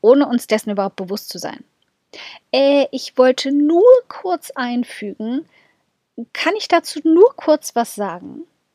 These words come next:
Der Klassiker sind natürlich auch Formulierungen, die uns schon als kleines Kind eingetrichtert wurden und uns heute teilweise kräftig im Weg stehen. Wir wollen nicht etwas haben, wir möchten bitte. Also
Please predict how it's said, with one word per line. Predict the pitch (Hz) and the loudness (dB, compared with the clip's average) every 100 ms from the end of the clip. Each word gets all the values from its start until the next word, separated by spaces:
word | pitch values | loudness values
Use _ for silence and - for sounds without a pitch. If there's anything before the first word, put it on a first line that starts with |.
| _ _ _ _ _ - | _ _ _ _ _ -4
Der | 220 | -4
Klassiker | - 285 - 240 220 | -2 -4 -2 0 0
sind | 214 | 0
natürlich | 220 - 214 208 | -2 -2 -4 -2
auch | 202 | -4
Formulierungen, | - 208 202 214 208 208 208 | -4 -4 -2 -2 -4 -4 -6
die | 196 175 | -6 -6
uns | 202 - | -6 -6
schon | 208 | -6
als | 196 196 | -6 -6
kleines | - 202 185 180 - | -8 -8 -8 -12 -4
Kind | - 240 - | 0 0 -2
eingetrichtert | 170 - - - 180 - 175 - | -10 -12 -12 -12 -10 -8 -8 -6
wurden | 175 180 240 | -6 -6 -8
und | - 214 | -8 -6
uns | 202 - - | -6 -4 -2
heute | 208 208 | -2 -2
teilweise | - 202 190 190 190 | -6 -4 -2 -2 -6
kräftig | 196 - 165 - - | -8 -8 -8 -10 -10
im | 190 185 | -10 -8
Weg | 175 - | -10 -8
stehen. | - - - - _ _ _ _ _ - - - - | -8 -8 -12 -18 _ _ _ _ _ -20 -20 -20 -12
Wir | 196 226 226 220 - | -4 4 6 4 0
wollen | 202 190 233 294 302 185 | -10 -4 2 4 2 0
nicht | - 190 - - | -8 -14 -12 -12
etwas | - 175 - | -10 -12 -12
haben, | 190 190 214 277 - _ - | -12 -10 -8 -10 -14 _ 0
wir | 254 | 2
möchten | 247 262 - - - - 156 - | 4 2 -2 -8 -10 -10 -14 -10
bitte. | - 180 - - - _ _ _ _ _ _ - _ _ | -12 -8 -8 -10 -18 _ _ _ _ _ _ -20 _ _
Also | 226 226 | -2 -2